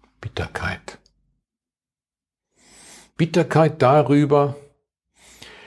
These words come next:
dass alles das, was so in uns lebt und leben will,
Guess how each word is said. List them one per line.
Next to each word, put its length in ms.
dass 640
alles 420
das, 400
was 280
so 180
in 240
uns 320
lebt 480
und 180
leben 540
will, 400